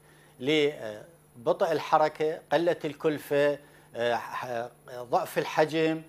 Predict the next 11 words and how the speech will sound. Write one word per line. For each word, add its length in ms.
كلها 420
هذه 100
بالحقيقة 480
ما 160
تتعامل 600
معها 380
منظومات 500
الإنذار 460
المبكر 500
لبطاريات 840
الصواريخ 600